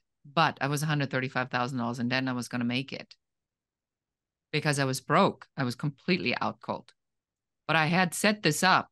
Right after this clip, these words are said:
with a purpose of selling the business because I've been thrown out of my house. I've been, you know, I've, I've been betrayed. I've been lied to. I've been stolen from.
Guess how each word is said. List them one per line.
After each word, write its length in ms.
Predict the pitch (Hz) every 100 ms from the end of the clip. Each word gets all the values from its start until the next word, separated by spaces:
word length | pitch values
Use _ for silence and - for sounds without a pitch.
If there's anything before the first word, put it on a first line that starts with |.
| -
with 140 | 147
a 60 | 139
purpose 600 | - 180 180 127 127 - -
of 100 | 165
selling 380 | - 226 247 147
the 80 | 110
business 380 | 113 113 117
because 340 | - 135 143 135
I've 160 | 120
been 160 | - 135
thrown 260 | - 131 127
out 100 | 117
of 140 | -
my 100 | 123
house. 300 | 123 120 113
I've 160 | 123 -
been, 220 | 139 - _ _ _ _ _
you 80 | -
know, 140 | 147 127
I've, 200 | 123 -
I've 160 | 120 -
been 160 | 165
betrayed. 500 | 135 135 - 127 120
I've 140 | 120 -
been 160 | 147
lied 320 | 135 123 120 117
to. 80 |
I've 100 | 131
been 140 | - 143
stolen 440 | 135 135 120 123
from. 340 | 117 117 110